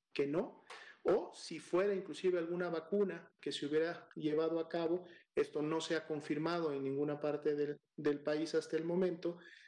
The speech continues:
y que pudiera ser sí alguna vacuna parte del mercado negro, recuerde usted que esta vacuna no tiene tampoco la seguridad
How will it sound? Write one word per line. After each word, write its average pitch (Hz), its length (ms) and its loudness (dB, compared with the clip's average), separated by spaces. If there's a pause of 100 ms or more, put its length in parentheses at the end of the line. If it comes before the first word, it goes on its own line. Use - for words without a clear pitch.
(160)
y 147 120 -4
que - 100 0
pudiera 147 400 2
ser 156 240 -2
sí 165 480 -4
alguna 156 640 -2
vacuna 165 760 0 (300)
parte 160 300 0
del 170 100 -2
mercado 175 400 0
negro, 180 380 -2 (200)
recuerde 165 400 0
usted 170 380 -2
que 147 160 0
esta 147 220 -4
vacuna 156 480 -2
no 156 300 0
tiene 226 260 0
tampoco 139 680 -2 (220)
la 143 600 2
seguridad 151 840 0